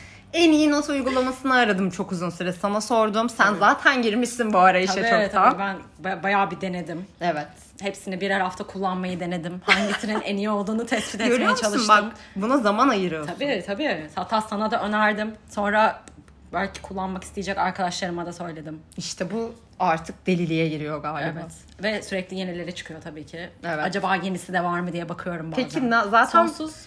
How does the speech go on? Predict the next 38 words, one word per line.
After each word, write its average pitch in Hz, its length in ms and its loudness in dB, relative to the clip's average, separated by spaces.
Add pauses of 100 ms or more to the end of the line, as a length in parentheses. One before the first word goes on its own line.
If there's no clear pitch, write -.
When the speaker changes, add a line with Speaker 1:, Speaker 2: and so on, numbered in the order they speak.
(160)
Speaker 1:
bir 302 200 6
not 359 200 4
uygulaması 277 500 4
zaten 269 420 8
ne 233 40 8
yapacak 226 440 6
olabilir 156 400 -6
bu - 40 -18
kadar 139 380 -8
bize, 139 120 -10
Speaker 2:
Benim 143 140 -4
Speaker 1:
anladın 202 160 -4
Speaker 2:
için 247 140 -6
Speaker 1:
mı? 175 60 -6
Speaker 2:
çok 170 140 -8
hassas - 380 -14
bir - 60 -16
konu 139 200 -14
öncelikle. 135 440 -16 (300)
Speaker 1:
Ama 220 200 -2
sen 240 300 2
notlarla 254 420 2
kafayı 226 340 -4
bozmuşsun. 196 500 -4
Yani 180 340 2 (440)
hayatının 202 720 4
her 262 240 4
adımını 208 520 0 (500)
not 196 300 0
alıyorsun. 160 560 -6
Speaker 2:
Evet. 151 260 -10 (460)
Belki 190 260 2
de 247 120 -2
böyle 247 200 0
bir 190 80 -4
iş - 180 -14
bulmalıyız 190 400 -2
kendimize. 156 480 -10